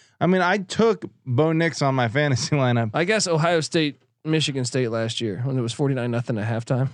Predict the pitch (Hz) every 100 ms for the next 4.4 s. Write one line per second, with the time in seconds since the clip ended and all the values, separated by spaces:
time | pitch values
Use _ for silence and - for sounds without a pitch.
0 | - 110 98 87 - - 170 165 160 -
1 | 165 147 135 135 143 - 143 151 131 156
2 | 151 143 107 117 113 - 220 - _ _
3 | _ _ - 180 - 233 247 170 127 180
4 | 220 196 156